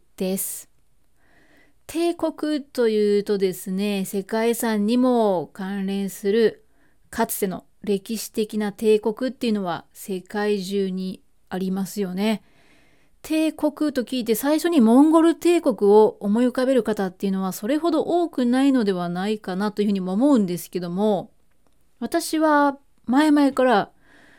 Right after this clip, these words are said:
モンゴル帝国って一体何だったのかなっていうのはね、気になってはいたんですよね。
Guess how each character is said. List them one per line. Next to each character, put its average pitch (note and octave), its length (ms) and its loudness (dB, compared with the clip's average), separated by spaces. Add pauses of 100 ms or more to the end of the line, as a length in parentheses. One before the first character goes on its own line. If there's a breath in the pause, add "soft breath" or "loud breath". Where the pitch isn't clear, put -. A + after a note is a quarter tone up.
(260 soft breath)
モ C4+ 140 2
ン F#4 80 -2
ゴ F#4 100 6
ル F#4 80 6
帝 F4+ 200 2
国 F#3+ 240 -2
っ - 40 -20
て F#3 100 -10
一 F#3+ 140 -6 (100)
体 C4+ 240 -4
何 C4+ 460 4
だ A3+ 120 2
っ G#3 40 -2
た G#3+ 200 -6
の G3 140 -4
か F#3 140 -6
な F#3 160 -6
っ F3+ 40 -14
て F#3+ 100 -6
い - 20 -2
う F3+ 40 -6
の F3+ 60 -6
は F3 60 -8
ね、 E3 160 -10 (180)
気 A#3 140 -4
に C#4+ 100 6
な D4 140 4
っ - 20 0
て A3+ 160 0
は E3 240 -2
い G#3 120 -14
た F#3+ 180 -6
ん E3+ 100 -8
で E3 100 -10
す G3+ 160 -14
よ E3+ 120 -10
ね。 G#3+ 460 -2